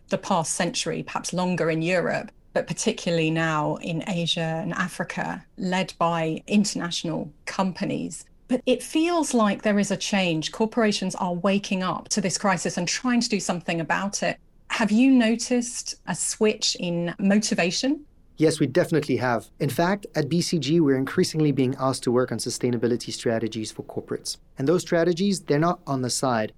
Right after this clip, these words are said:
Speaker 2: they're not philanthropic. They're actually more and more embedded in the business strategy of those companies. They're really looking at what are the things in our core business that are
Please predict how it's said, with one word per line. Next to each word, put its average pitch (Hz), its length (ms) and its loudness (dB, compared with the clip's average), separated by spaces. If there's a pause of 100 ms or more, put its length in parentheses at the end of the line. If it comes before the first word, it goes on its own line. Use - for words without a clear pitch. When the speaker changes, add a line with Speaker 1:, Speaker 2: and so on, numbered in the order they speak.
Speaker 2:
they're 127 100 -4
not 147 180 0
philanthropic. 120 760 -4 (180)
They're 139 160 2
actually 151 220 -2
more 170 260 4
and 160 80 2
more 151 180 2
embedded 131 540 0
in 131 120 -6
the 120 60 -4
business 135 360 -2
strategy 110 560 -4
of 107 100 -8
those 113 220 -4
companies. 110 500 -8 (400)
They're 131 120 4
really 185 200 4
looking 160 380 4
at 123 160 -2 (100)
what 147 140 2
are 190 80 4
the 165 100 4
things 143 480 0 (140)
in 156 160 2
our 127 180 2
core - 320 0
business 175 500 0 (280)
that 127 180 -4
are 120 280 0